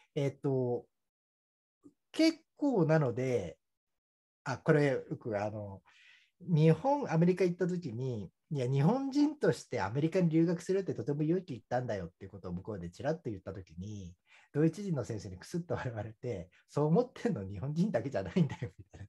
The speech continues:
「ドイツ人だって一緒なんだよ」みたいなことを言われて、ちょっ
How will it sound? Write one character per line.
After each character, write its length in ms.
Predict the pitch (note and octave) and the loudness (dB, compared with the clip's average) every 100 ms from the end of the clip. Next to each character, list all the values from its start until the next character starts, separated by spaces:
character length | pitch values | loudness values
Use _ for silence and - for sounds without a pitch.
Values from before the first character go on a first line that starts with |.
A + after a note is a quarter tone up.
| A#2+ | 2
「ド 60 | D#3 | 4
イ 40 | |
ツ 100 | D#3+ | 4
人 180 | F3 A#3 | -2 -4
だ 120 | D3+ | -4
っ 80 | - | -4
て 80 | F#2 | -8
一 140 | F#2 | -8
緒 40 | B2+ | -4
な 100 | D#3 | -2
ん 80 | |
だ 80 | D3+ | -2
よ」 120 | F2+ G2 | -4 -6
み 80 | G2+ | -8
た 100 | D#2+ | -14
い 40 | |
な 80 | F#2+ | -14
こ 120 | G#2+ | -12
と 80 | F#2+ | -10
を 20 | |
言 100 | F2+ | -8
わ 100 | F2 | -8
れ 100 | F2 | -10
て、 400 | F2+ A2 A2 F#2 - - - - - | -12 -12 -10 -10 -14 -20 -20 -20 -2
ち 60 | |
ょ 60 | |
っ 80 | D4 | 0